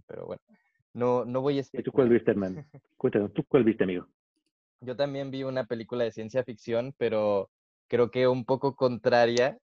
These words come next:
Speaker 1: en el sentido de que, pues, es, es una, es, es una ciencia ficción cómica, eh, y también al mismo tiempo, pues, es,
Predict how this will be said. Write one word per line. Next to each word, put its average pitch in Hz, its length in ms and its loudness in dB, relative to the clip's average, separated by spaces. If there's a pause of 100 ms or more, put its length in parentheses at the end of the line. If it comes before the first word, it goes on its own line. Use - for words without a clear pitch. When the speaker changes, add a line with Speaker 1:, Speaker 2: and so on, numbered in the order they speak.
(100)
Speaker 1:
en 120 200 -2
el 113 100 -2
sentido 117 340 -4
de 127 80 0
que, 123 100 -4
pues, 113 200 -6
es, 113 240 -10
es 117 320 -4
una, 120 760 -2 (540)
es, 120 400 -12
es 120 140 -16
una 131 160 -10
ciencia 135 280 -12
ficción 123 440 -14
cómica, 127 880 -6
eh, 104 640 -6
y 107 140 -12
también 110 420 -10
al 113 120 -8
mismo 113 260 -12
tiempo, 117 500 -8 (460)
pues, 113 360 -6
es, 110 280 -10